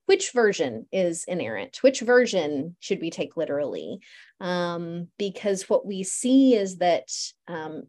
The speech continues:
we get two, we get versions, I would say, in two different ways. One is that over time,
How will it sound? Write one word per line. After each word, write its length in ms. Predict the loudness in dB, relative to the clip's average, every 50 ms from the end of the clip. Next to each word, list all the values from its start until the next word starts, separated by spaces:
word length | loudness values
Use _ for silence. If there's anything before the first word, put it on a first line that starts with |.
| _ _ -6
we 140 | -4 -2 -2
get 120 | -2 -2
two, 140 | -2 0 2
we 120 | 2 2 2
get 120 | 2 0
versions, 360 | 0 0 2 2 2 2 2 4
I 120 | 4 4
would 100 | 4 4
say, 140 | 2 0 -2
in 80 | -2 -2
two 180 | -2 0 2
different 300 | 4 2 2 0 -4 -8
ways. 340 | -8 -8 -8 -8 -8 -8 -8
One 500 | -4 -2 0 2 4 4 4 4 4 2
is 280 | 2 2 0 0 0 2
that 160 | 2 0 0 0 _
over 300 | 2 2 2 2 0 -4
time, 800 | -6 -8 -10 -8 -4 -2 -2 -2 -2 -4 -4 0 2 4 4 4